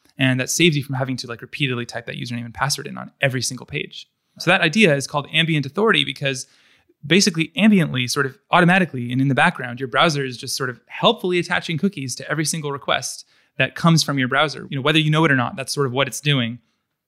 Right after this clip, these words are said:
And this model is actually really powerful because it enabled sort of the way we, you know, these, these modern sites we have where you can log into stuff and you can have this sort of dynamic interaction with a site over time, um, instead of it just being this sort of completely stateless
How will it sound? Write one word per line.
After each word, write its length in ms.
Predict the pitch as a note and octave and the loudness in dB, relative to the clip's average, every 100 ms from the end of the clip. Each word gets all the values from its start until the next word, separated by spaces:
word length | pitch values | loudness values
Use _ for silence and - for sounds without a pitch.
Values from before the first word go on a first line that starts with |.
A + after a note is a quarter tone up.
| _ _ - - | _ _ -6 2
And 100 | D#3+ | 4
this 140 | E3 | 4
model 280 | D#3+ F#3+ F3 | 4 4 4
is 100 | D3+ | 0
actually 220 | D3 C#3+ | -4 -6
really 180 | C#3 D#3+ | -8 -6
powerful 400 | G#3 C#4 A#3+ F3+ | -4 -2 0 0
because 200 | E3+ D3+ | 0 0
it 80 | C#3+ | 0
enabled 440 | C#3 E3 C#3+ A#2+ | 2 2 0 -6
sort 120 | C3+ | -6
of 140 | B2 A#2+ | -6 -8
the 80 | |
way 220 | B2 C3 B2+ | -4 -2 -2
we, 80 | |
you 120 | C3 C3 | -4 -6
know, 80 | |
these, 200 | A#2 B2 | -6 -10
these 160 | - B2+ | -10 -2
modern 260 | C3 C3+ C3 | 2 2 2
sites 220 | D#3 D#3 | -2 -2
we 80 | C3 | -4
have 160 | B2 | -6
where 80 | A#2+ | -6
you 60 | A#2+ | -12
can 100 | A#2+ | -6
log 220 | B2 C3+ | -4 0
into 100 | D3 | 0
stuff 340 | - B2 A#2 | 0 -4 -6
and 140 | B2 A#2+ | -8 -14
you 80 | A#2+ | -10
can 100 | B2 | -8
have 140 | A#2+ | -8
this 140 | A#2 | -8
sort 120 | - A#2+ | -10 -8
of 60 | |
dynamic 600 | A#2 A#2+ C3+ C#3 B2+ - _ _ | -2 2 4 4 0 -8 _ _
interaction 640 | C3 C3 C#3 - A#2+ A#2+ - _ _ | -2 0 2 0 -6 -8 -16 _ _
with 220 | C3 A#2+ | -8 -8
a 80 | C#3 | -8
site 420 | - C#3 A#2+ - - _ - | -2 -2 -2 -10 -20 _ -10
over 140 | B2 | -6
time, 400 | F#3 F#3+ C3+ B2+ _ _ _ | 2 2 2 -2 _ _ _
um, 220 | - C3 B2+ | -2 -2 0
instead 280 | C#3+ - | -2 0
of 80 | D#3 | -2
it 60 | B2 | -2
just 220 | C3+ - | -8 -2
being 220 | C#3+ C#3 | 0 0
this 140 | B2+ - | -2 -4
sort 180 | C#3 | -4
of 100 | B2 | -4
completely 400 | - C#3+ D#3 D3 | -4 -2 0 -2
stateless 640 | C3 - D3 C3+ C3+ - - | -2 0 0 0 -6 -6 -10